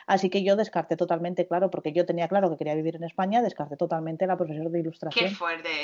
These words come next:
Speaker 2: ¿eh? También
Speaker 1: Hasta
Speaker 2: este
Speaker 1: que
Speaker 2: desconocimiento.
Speaker 1: Muy fuerte, muy fuerte. Que ahora aquí, besito fuerte, gigante, enorme, eh, igual no me escucha en la vida, pero para mi asesor de ahora, París, en el corazón, porque, de verdad, o sea, no, no conozco persona más,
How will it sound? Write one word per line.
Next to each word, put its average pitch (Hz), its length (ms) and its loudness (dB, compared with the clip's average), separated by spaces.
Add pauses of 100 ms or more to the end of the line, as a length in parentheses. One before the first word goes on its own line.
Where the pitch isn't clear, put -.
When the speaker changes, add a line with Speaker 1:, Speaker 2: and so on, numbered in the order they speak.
Speaker 2:
¿eh? 226 120 -12
También 190 320 -2
Speaker 1:
Hasta 202 200 4
Speaker 2:
este - 60 2
Speaker 1:
que 180 80 4
Speaker 2:
desconocimiento. 180 760 -2
Speaker 1:
Muy 202 120 2
fuerte, 156 400 -4
muy 156 140 -10
fuerte. - 480 -8
Que 220 80 8
ahora 220 300 10
aquí, 277 400 0
besito 202 420 -4
fuerte, 254 380 -4
gigante, 226 540 0 (100)
enorme, 254 580 0
eh, 202 140 -4
igual 208 240 2
no 247 60 -2
me 240 80 2
escucha 233 240 -8
en 196 60 -8
la 175 60 -4
vida, 175 300 -2 (260)
pero 196 220 4
para 180 180 4
mi 190 80 0
asesor 180 340 -2
de 220 100 0
ahora, 170 340 -2 (260)
París, 165 460 0 (400)
en 185 120 2
el 180 100 0
corazón, 220 560 0 (120)
porque, 185 560 2
de 185 540 0
verdad, 202 300 6
o 196 40 6
sea, 202 240 2
no, 233 300 4
no 240 160 2
conozco 269 340 2
persona 262 400 0
más, 247 400 0